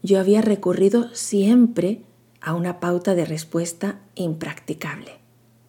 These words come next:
Ahora acababa de abrir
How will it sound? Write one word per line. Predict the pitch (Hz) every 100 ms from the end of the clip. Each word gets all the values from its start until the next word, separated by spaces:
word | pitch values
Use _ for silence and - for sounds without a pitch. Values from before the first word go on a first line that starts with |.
| _ _ _ _ _ _ _ - - - _ _
Ahora | 151 165 196 196 240 - _ _ _ _ _ _ -
acababa | 180 - 202 214 294
de | 262 196
abrir | 170 214 254 254